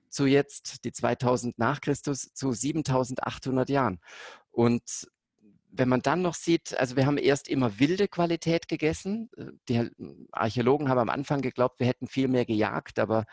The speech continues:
das Sammeln ist natürlich einfach, äh, unterschätzt worden,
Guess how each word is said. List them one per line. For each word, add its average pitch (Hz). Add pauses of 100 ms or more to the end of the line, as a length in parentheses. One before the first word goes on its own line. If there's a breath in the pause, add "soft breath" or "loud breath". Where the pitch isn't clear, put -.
(440 loud breath)
das 120
Sammeln 143
ist 131
natürlich 131
einfach, 127
äh, 117
unterschätzt -
worden, 104